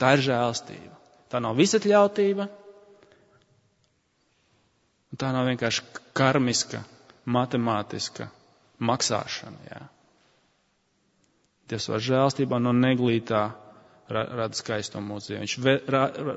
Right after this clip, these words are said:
rada mūs līdzīgākus Kristum. Nu, ko mēs iesim pie vakarēdienu tūlīt, un, um,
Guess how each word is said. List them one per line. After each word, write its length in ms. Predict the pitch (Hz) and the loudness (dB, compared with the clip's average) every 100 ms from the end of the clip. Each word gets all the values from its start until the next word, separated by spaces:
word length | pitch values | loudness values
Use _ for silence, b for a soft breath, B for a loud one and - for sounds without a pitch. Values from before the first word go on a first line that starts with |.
| 120 | -6
rada 180 | 127 123 | -4 -2
mūs 160 | 123 123 | -2 2
līdzīgākus 720 | 131 151 151 139 123 113 113 - | 8 8 8 4 4 0 -4 -8
Kristum. 460 | 113 110 - - - - _ _ _ _ _ _ - - B B B B B B B B B B _ b b b b b b b _ 143 | -8 -8 -10 -16 -20 -20 _ _ _ _ _ _ -10 -10 B B B B B B B B B B _ b b b b b b b _ 0
Nu, 60 | |
ko 120 | 165 160 | 6 8
mēs 160 | 147 180 | 8 6
iesim 220 | 170 147 | 6 6
pie 120 | 147 165 | 8 8
vakarēdienu 640 | 190 156 139 131 127 123 | 8 8 8 8 6 4
tūlīt, 380 | 127 135 143 160 | 4 4 4 2
un, 300 | 151 131 127 - B B B B - - | 2 4 4 0 B B B B -10 -2
um, 340 | 123 123 | 0 2